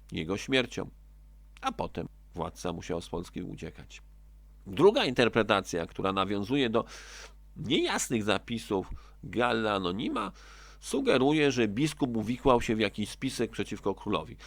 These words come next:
Że być może ten spisek inspirowali Niemcy, którzy chcieli się pozbyć, y, króla Polski, który był niezależny od nich, który działał na ich szkodę.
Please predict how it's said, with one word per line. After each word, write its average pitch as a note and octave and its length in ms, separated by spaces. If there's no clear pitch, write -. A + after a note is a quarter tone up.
Że C3+ 180
być B3 220
może A#3 340
ten G2+ 180
spisek C#3+ 400
inspirowali G#2+ 640
Niemcy, F#3 440
którzy A#2 280
chcieli C3 280
się C3 180
pozbyć, B2+ 480
y, G#2+ 220
króla C#3+ 320
Polski, C3 460
który A#2 260
był A#2+ 320
niezależny B2 720
od B2+ 140
nich, B2 160
który G#2+ 240
działał B2+ 360
na A2 120
ich A2+ 140
szkodę. - 440